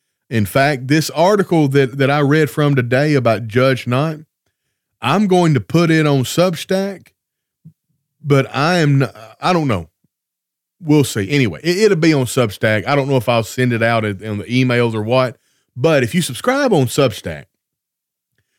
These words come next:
uh, you subscribe with your email and you get put on an email list. So every time I drop an article, then you'll get a, you'll get pinged in your, in your email. You'll get pinged in your inbox. But anyway,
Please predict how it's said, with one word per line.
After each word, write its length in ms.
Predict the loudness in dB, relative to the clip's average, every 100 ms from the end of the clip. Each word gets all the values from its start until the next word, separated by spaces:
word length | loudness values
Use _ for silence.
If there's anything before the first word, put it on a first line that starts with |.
| _ _
uh, 240 | 0 2 4
you 140 | 2
subscribe 540 | 2 -2 0 0 0
with 100 | -2
your 140 | -4 -2
email 420 | 0 2 0 -2
and 80 | -2
you 80 | 0
get 160 | 0
put 140 | 0 -2
on 140 | -2
an 80 | 0
email 400 | 2 2 0 -2
list. 340 | -6 -8 -12
So 160 | -2 0
every 220 | 2 0
time 260 | -2 -2 -2
I 80 |
drop 340 | 0 0 0 -2
an 80 | -4
article, 600 | 0 0 -2 -4 -6 -10 _ _ _ _ _ _
then 300 | -4 0 2
you'll 160 | 2 2
get 160 | 2 0
a, 100 | 2
you'll 140 | 2
get 240 | 2 -2
pinged 320 | -2 0 0 0
in 140 | -2
your, 260 | -2 -4 -4
in 140 | -4
your 240 | -2 -4 -2
email. 420 | -2 -2 -4 -6
You'll 180 | -4 -4
get 160 | -2
pinged 260 | 0 2 2
in 80 | -2
your 100 | -2
inbox. 440 | -4 -4 -10 -18 _ _ _ _ _ _ _
But 220 | 0 2
anyway, 420 | 2 -2 -4 -14